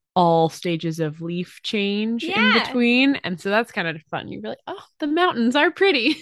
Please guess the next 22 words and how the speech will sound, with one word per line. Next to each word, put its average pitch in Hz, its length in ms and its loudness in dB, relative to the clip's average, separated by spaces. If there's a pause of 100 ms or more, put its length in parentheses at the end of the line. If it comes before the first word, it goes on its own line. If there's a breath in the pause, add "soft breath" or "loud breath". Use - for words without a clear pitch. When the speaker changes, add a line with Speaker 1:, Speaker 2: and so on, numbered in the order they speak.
Speaker 1:
<laughs> 302 260 0
Speaker 2:
Yeah, 392 680 2
that's 359 300 -2
super 370 280 -2
fun. 185 220 -4
I 208 180 -2
got 277 240 0
none 254 180 -2
of 202 100 -8
that 190 220 -4
down 202 300 -6
here, 226 240 -6
but 190 160 -6
it's 214 200 -6
not 226 220 0
as 208 220 2 (440)
unbearably 226 640 -4
hot 302 380 0 (140)
as 226 280 -8 (280)
it - 320 -10
has 208 260 -14
been - 340 -16